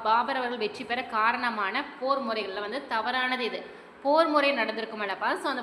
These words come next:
போர் முறைகளை வந்து கொடுத்துருக்காங்க. இதுல வந்து ஒண்ணு வந்து தவறா கொடுத்துருக்காங்க. So அது வந்து எது அப்படின்னு கேட்டிருக்காங்க, சரிங்களா? சொல்லுங்க. So ஆன்சர் சேத் வராது, சரிங்களா? So இதெல்லாம் வரும்னா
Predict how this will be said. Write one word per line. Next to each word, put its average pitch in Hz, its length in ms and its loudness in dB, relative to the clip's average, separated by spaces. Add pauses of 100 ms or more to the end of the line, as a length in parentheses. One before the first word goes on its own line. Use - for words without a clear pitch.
போர் 269 280 0
முறைகளை 247 320 -2
வந்து 233 160 -4
கொடுத்துருக்காங்க. 214 560 -4
இதுல 233 180 -4
வந்து 277 180 -2
ஒண்ணு 262 200 -2
வந்து 269 200 -2
தவறா 226 240 4 (100)
கொடுத்துருக்காங்க. 202 560 -4
So 262 100 -6
அது 220 140 -8
வந்து 254 240 -4
எது 233 160 -2
அப்படின்னு 226 260 -6
கேட்டிருக்காங்க, 196 460 -4 (140)
சரிங்களா? 220 260 -4 (580)
சொல்லுங்க. 262 280 2 (1120)
So 262 140 -2
ஆன்சர் 277 360 -2
சேத் 269 400 4
வராது, 185 300 6 (120)
சரிங்களா? 233 280 2 (340)
So - 140 -8
இதெல்லாம் 285 300 2
வரும்னா 240 280 0